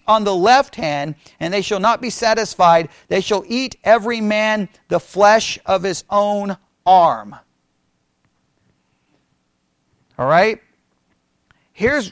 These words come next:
here's what's basically what's, and, and if, if I read this from a num-, number of translations, you could probably get the idea. I don't have time to look them all up. Basically, here's the idea.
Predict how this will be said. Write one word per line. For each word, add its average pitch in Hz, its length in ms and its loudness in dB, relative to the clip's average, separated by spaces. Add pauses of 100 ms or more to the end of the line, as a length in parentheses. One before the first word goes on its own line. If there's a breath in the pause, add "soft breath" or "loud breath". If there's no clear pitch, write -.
(160)
here's 233 260 0
what's 240 240 0
basically 214 560 -2
what's, 190 360 -6
and, 208 160 -6
and 208 120 -2
if, - 100 -10
if 202 160 -2
I 220 60 2
read 254 200 -2
this 233 140 -6
from 220 100 -8
a 202 60 -4
num-, 214 240 -2 (100)
number 202 240 0
of 185 80 -2
translations, 175 720 -4 (200 soft breath)
you 180 100 -6
could 175 120 -8
probably 180 220 0
get 160 180 -4
the 165 140 0
idea. 147 580 0
I 165 60 -4
don't 165 140 -6
have 151 100 -8
time 156 200 -10
to 143 60 -8
look 147 120 -10
them 151 100 -12
all 143 160 -4
up. 147 180 -4 (180 soft breath)
Basically, 240 440 -6
here's 208 220 -10
the 196 140 -4
idea. 160 460 -8